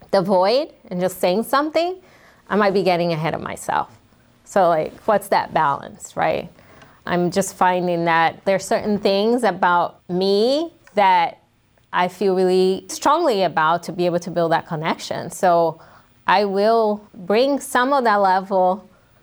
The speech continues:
of safety <laughs> differently, not by giving you a vision in an org chart,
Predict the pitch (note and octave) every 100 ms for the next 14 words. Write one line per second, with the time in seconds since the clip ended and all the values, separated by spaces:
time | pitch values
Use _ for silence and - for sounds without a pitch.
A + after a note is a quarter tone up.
0 | _ - - - G3 G#3 C#4+ D#4+ G#4 -
1 | - C4 _ _ _ _ _ _ _ _
2 | _ _ E3+ - B3 - F3+ - - -
3 | - - G#3+ A#3+ G#3+ G#3 G3+ G3+ G3+ G3
4 | F3+ E3 F#3 F3+ E3+ E3 D#3+ E3 G#3 A3+
5 | G#3+ - - -